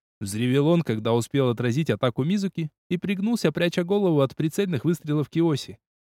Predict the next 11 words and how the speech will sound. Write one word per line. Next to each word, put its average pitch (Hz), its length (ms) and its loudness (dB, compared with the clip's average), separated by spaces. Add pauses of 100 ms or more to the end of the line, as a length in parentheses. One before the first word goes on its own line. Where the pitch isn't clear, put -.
(340)
Почему-то 151 480 -2
камни 131 300 0
Девата 131 360 0
проходили 123 480 -4
сквозь 214 280 -4
доспех 196 360 -2
духа, 202 300 -4
а 143 140 -2
вот 165 220 -2
пули 214 220 -4
нет. 190 200 -2